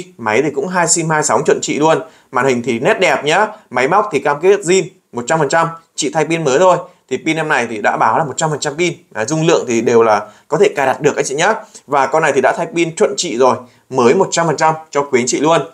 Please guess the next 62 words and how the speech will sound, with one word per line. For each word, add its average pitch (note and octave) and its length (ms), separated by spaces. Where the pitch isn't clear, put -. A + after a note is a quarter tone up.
Ngoại C#3 180
hình B2+ 200
thì B2+ 60
đẹp B2 200
len D3+ 220
keng D#3+ 120
beng, D3 160
em D#3 160
này C#3 140
cũng C#3 160
ba E3+ 120
triệu - 140
mốt G3 200
này, E3 120
bản C3+ 180
sáu B2+ 180
mươi E3+ 140
tư F3+ 100
gi F#3 240
nhá. G3 200
iPhone E3 320
S F#3 60
E D#3+ 300
hai D#3+ 120
không D#3 280
hai D#3+ 120
không. F3 200
Ngoài D#3 200
ra F3 160
thì D3+ 80
đây E3 120
có D#3+ 80
phiên F3 140
bản D3 160
một C3+ 120
trăm D#3+ 120
hai E3+ 100
mươi - 40
tám B2+ 200
gi, F3+ 260
máy B2 200
đẹp F3 260
keng, G3 180
cũng G3 220
là G#3+ 160
ba F3+ 280
triệu - 240
ba D#3 100
trăm E3+ 140
nghìn C#3 160
đồng. C3 220
Chiếc A3 140
này F#3 160
thì C#3 80
lưng D#3+ 200
cũng C#3 100
cực C3+ 140
kỳ C3 80
đẹp B2+ 180
này, A#2 180
được B2 140
chưa? D#3+ 360